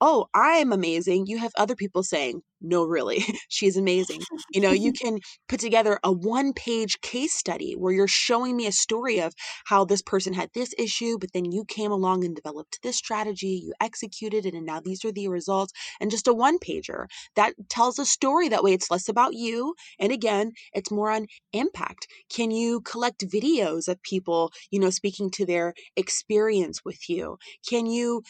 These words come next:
Speaker 1: you know, display logos of the organizations you've worked with that people,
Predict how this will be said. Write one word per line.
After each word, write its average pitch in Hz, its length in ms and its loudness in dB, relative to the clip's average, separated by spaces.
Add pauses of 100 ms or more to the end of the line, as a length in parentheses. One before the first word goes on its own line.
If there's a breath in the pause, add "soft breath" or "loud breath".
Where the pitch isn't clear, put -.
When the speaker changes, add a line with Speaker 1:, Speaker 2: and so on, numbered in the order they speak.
(100 loud breath)
Speaker 1:
you 220 120 0
know, 220 120 4
display 226 580 2
logos 202 880 2
of 190 140 -4
the 202 100 2
organizations 208 800 2
you've 185 200 -2
worked 240 340 0
with 175 180 -2
that 175 220 -2
people, 196 580 2